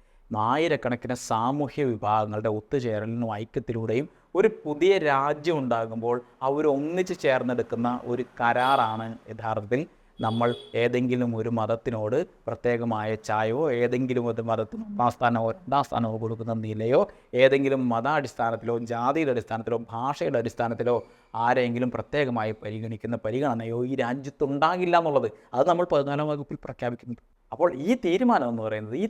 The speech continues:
തീരുമാനമാണ് ഇന്ത്യ. മതേതരത്തിൽ അധിഷ്ഠിതമായ ഇത്തരത്തിലുള്ള മ-, മനുഷ്യരുടെ വേഷവും ഭാഷയും പറഞ്ഞ് മനുഷ്യരെ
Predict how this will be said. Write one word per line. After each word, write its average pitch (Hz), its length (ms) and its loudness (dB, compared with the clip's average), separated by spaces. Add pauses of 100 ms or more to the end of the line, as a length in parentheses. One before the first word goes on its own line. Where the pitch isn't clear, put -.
തീരുമാനമാണ് 254 1000 6
ഇന്ത്യ. 165 320 2 (1600)
മതേതരത്തിൽ 180 580 4
അധിഷ്ഠിതമായ 110 580 -4 (200)
ഇത്തരത്തിലുള്ള 131 600 2
മ-, 120 400 -2
മനുഷ്യരുടെ 123 480 2
വേഷവും 123 580 0
ഭാഷയും 127 460 -4
പറഞ്ഞ് 117 240 -2
മനുഷ്യരെ 120 380 -2